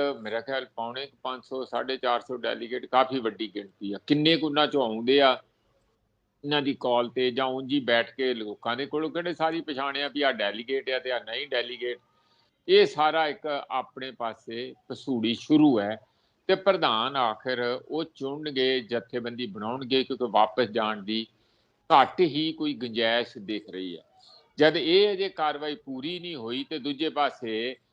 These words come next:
ਬਾਬੇ ਬਕਾਲੇ ਰੱਖੜ ਪੁੰਨਿਆ ਤੇ, ਜਿਹਦਾ ਵੈਸੇ ਵੀ ਇੱਕ ਵੱਡਾ ਫੰਕਸ਼ਨ ਉੱਥੇ ਹਰ ਸਾਲ ਹੁੰਦਾ, ਉੱਥੇ ਇੱਕ ਉਸ ਸਪੈਸ਼ਲ ਓਕੇਜ਼ਨ ਤੇ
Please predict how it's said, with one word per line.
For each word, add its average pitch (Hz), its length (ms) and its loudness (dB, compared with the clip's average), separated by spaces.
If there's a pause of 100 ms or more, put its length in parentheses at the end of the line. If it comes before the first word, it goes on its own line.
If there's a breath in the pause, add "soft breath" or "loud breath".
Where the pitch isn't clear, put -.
(160)
ਬਾਬੇ 120 420 0
ਬਕਾਲੇ 123 480 -4
ਰੱਖੜ 113 340 -10
ਪੁੰਨਿਆ 107 400 -10
ਤੇ, 110 160 -6
ਜਿਹਦਾ 110 260 2
ਵੈਸੇ 104 420 0
ਵੀ 123 260 2
ਇੱਕ 107 140 -4
ਵੱਡਾ 104 440 4
ਫੰਕਸ਼ਨ 107 460 -8
ਉੱਥੇ 104 220 -8
ਹਰ 107 220 0
ਸਾਲ 101 420 0
ਹੁੰਦਾ, 101 440 2 (520 soft breath)
ਉੱਥੇ 165 720 4 (420)
ਇੱਕ 143 340 -4 (360)
ਉਸ 127 320 -6
ਸਪੈਸ਼ਲ 123 680 -2
ਓਕੇਜ਼ਨ 123 500 -4
ਤੇ 107 360 -2